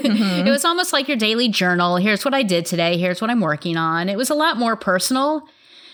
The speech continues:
Speaker 2: but I like to think of it today more as articles. I mean,
Speaker 1: Mm-hmm.
Speaker 2: there's really no difference between a blog post and an article. The way websites are set up, you have pages, which are the parts of your website that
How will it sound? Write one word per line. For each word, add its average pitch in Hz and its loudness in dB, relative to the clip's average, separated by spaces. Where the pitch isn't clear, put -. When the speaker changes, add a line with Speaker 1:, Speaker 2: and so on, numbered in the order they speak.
Speaker 2:
but 262 0
I 262 0
like 330 0
to 359 -2
think 240 0
of 214 2
it 208 0
today 196 2
more 196 2
as 185 0
articles. 165 -2
I 208 -2
mean, 196 2
Speaker 1:
Mm-hmm. 185 2
Speaker 2:
there's 233 0
really 370 2
no 247 2
difference 196 -2
between 190 -4
a 175 -4
blog 160 -2
post 165 -2
and 160 -2
an 151 -2
article. 135 -4
The 214 -2
way 233 2
websites 196 0
are 196 0
set 233 0
up, 160 -2
you 196 -2
have 175 -4
pages, 202 0
which 180 -2
are 175 0
the 190 -2
parts 190 -4
of 196 -2
your 190 0
website 175 0
that 170 -4